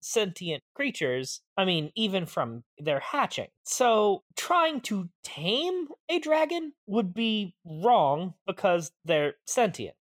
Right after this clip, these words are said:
Ally with one? Okay, fine. But even so, to allow a human,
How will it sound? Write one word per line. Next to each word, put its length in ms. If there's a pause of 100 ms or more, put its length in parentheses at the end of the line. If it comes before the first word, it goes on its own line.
Ally 480
with 200
one? 340 (180)
Okay, 360
fine. 380 (360)
But 160
even 320
so, 400 (160)
to 220 (100)
allow 960 (160)
a 80
human, 640